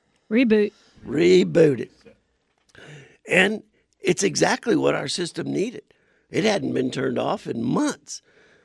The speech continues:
Speaker 2: Uh, there's always something going on.
Speaker 1: There's a little reset button in the front of your cable box. You just open that little door and press it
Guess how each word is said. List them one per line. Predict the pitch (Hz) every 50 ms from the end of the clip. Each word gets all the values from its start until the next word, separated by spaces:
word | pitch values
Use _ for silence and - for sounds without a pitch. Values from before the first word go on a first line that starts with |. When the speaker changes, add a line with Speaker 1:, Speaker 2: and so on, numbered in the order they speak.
| _ _ -
Speaker 2:
Uh, | - 123 127 120 117 113 113 - _ _ _ _ _ _ _ _
there's | 101 117 110 131
always | 147 196 180 151 - -
something | - - - - - - - - - 107 101
going | - 110 107 107 107 101
on. | 101 104 117 131 160 - - - -
Speaker 1:
There's | 226 208
a | 233 220
little | 214 202
reset | 190 196 220 214 - - 214 196 -
button | 202 214 - 196
in | 202 185
the | 196
front | 175 - 220 208
of | 202 190
your | 208 196
cable | - - 247 220 196 196
box. | 165 175 175 170 - - - -
You | 190
just | 170 185 175 - - 262 262
open | - 190 208 180
that | 180 -
little | 185 185 180 175 170 170 - _ _ _ _ _ _ _ _ _ - - - _ _ _ _ _ _ _ -
door | 185 202 190 185 185 214 240
and | 202 151 180 - -
press | - 214 196 -
it | 330 339 -